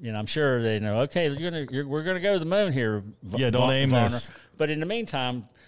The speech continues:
Speaker 1: let's put these rock-, let's put these rockets on, put these warheads on rockets, and send 'em over, you know, to wherever, you know.
Speaker 2: Yeah.
Speaker 1: You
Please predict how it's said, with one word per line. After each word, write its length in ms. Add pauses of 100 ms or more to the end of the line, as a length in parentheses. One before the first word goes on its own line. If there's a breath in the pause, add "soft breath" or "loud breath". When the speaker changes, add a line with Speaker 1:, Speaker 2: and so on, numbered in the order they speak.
(240 soft breath)
Speaker 1:
let's 160
put 220
these 180
rock-, 300
let's 100
put 160
these 180
rockets 380
on, 220
put 160
these 120
warheads 420
on 140
rockets, 380
and 120
send 180
'em 100
over, 380
you 140
know, 200
to 180
wherever, 520
you 80
know. 200 (400 loud breath)
Speaker 2:
Yeah. 300
Speaker 1:
You 260